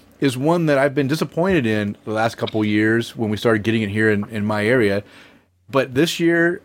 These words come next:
it's, it changed. It, it totally changed my mind on the, on the beer because it was fantastic. And that's Goose Island's Bourbon County Brown St-,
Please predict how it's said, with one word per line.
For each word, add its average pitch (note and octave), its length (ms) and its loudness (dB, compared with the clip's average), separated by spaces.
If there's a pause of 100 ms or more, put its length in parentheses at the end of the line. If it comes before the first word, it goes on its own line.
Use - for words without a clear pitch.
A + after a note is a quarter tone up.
it's, B2 260 -6 (300)
it B2 140 -4
changed. C#3+ 480 0 (120)
It, - 260 -6 (260)
it C3 220 0
totally E3 340 0
changed C3 460 -4
my A2+ 240 2
mind A2 400 -4
on G2+ 140 -4
the, G2 100 -4
on G2 160 -6
the F#2 40 -8
beer F2+ 240 -6
because G2 300 -4
it G2 80 -4
was G2 140 -6
fantastic. G#2 680 -2
And F#2+ 80 -6
that's C#3 200 2
Goose D#3+ 260 -2
Island's C3+ 480 0 (360)
Bourbon C#3+ 260 2
County C3+ 300 2
Brown A#2 340 0
St-, - 260 -8